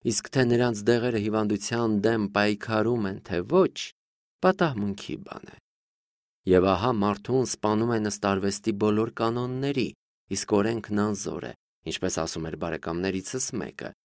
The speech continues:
Տաորմինցի ամենաբարի Աբբա Ադելմոնտեն, Սիցիլիայի ամենահմուտ քիմիկոսը, որ լավ էր ուսումնասիրել այդ ազգային երևույթները։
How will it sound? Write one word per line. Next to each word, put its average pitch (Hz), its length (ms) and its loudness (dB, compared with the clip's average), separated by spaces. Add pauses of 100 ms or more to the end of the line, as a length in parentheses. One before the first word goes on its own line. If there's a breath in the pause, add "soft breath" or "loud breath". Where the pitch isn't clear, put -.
(200)
Տաորմինցի 98 720 2
ամենաբարի 98 680 0 (120)
Աբբա 101 380 0 (200)
Ադելմոնտեն, 110 1080 2 (880)
Սիցիլիայի 113 640 4
ամենահմուտ 113 800 0
քիմիկոսը, 131 800 -2 (360)
որ 127 140 10
լավ 131 260 6
էր 82 140 -2
ուսումնասիրել 101 800 0
այդ 98 160 -2 (220)
ազգային 107 640 0
երևույթները։ 120 920 -4